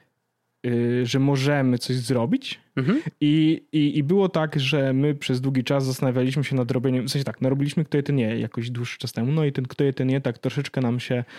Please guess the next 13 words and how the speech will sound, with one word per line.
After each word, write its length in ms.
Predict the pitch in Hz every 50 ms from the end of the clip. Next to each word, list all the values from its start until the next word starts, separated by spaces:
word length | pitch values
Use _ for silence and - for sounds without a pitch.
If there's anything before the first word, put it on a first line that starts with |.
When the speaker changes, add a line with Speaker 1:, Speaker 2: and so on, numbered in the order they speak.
| - - - - - - -
Speaker 1:
e, 520 | 127 123 120 120 120 120 120 120 120 - -
jakby, 560 | 113 123 120 123 120 127 123 120 120 120 120 - -
mm, 420 | 120 120 120 117 117 120 120 120
Speaker 2:
On 100 | 117 113
jest 200 | 113 113 113 -
cały 40 | 127
czas, 100 | - 120 127 139 139
Speaker 1:
popstrykał, 280 | 151 147 123 120 117 120
Speaker 2:
ma 120 | 123 117
Speaker 1:
powiedzmy. 200 | 120 120 123 127
Speaker 2:
włączoną 400 | 131 143 175 120 117 127 131 135
Speaker 1:
On 100 | 135 135
Speaker 2:
pauzę. 520 | - - 160 165 202 220 208 196 - 95